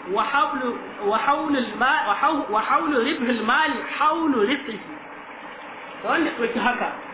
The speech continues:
duk kiya-, duk fatawa ta. A gane ba mai madogarawa mai cewa ga hadisi ko ga aya.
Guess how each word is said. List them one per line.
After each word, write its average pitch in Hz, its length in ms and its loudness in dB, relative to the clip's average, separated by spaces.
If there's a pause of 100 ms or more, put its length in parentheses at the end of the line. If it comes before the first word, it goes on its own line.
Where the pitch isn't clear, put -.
(300)
duk 320 140 4 (140)
kiya-, 247 320 2
duk 370 160 2
fatawa 214 320 2
ta. - 140 -4 (1500)
A 220 100 4
gane 269 300 2
ba 339 180 6
mai 262 100 2
madogarawa 254 680 2
mai 262 160 2 (100)
cewa 247 200 2
ga 208 180 0
hadisi 185 340 -8 (600)
ko 285 160 4
ga 233 120 2
aya. 196 360 0